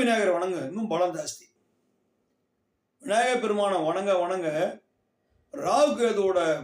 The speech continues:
பவர் உங்களுக்கு கூடும், நல்ல விதமா மாறும். அதே மாதிரி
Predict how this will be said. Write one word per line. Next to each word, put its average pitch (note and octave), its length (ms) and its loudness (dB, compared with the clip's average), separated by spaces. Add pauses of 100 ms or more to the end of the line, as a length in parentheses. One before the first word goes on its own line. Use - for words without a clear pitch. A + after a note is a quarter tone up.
பவர் A3+ 240 0
உங்களுக்கு D#3 300 -6
கூடும், E3+ 220 -4 (440)
நல்ல G3 220 -2
விதமா G3+ 240 -2 (120)
மாறும். C#3+ 260 -2 (1800)
அதே G3 240 -2
மாதிரி B3 160 2